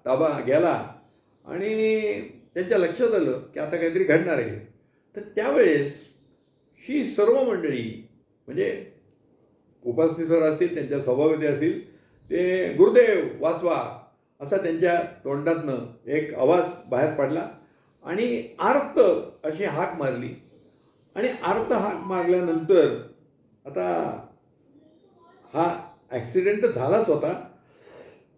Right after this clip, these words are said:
<coughs> पण त्यांनी आर्त हाक मारली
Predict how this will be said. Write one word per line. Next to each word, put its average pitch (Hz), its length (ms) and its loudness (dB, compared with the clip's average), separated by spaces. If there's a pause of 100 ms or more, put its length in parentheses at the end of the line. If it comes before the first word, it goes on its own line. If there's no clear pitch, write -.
(360)
<coughs> - 540 2
पण 202 120 -2
त्यांनी 240 180 0
आर्त 247 320 0
हाक 175 320 -2
मारली 107 340 -6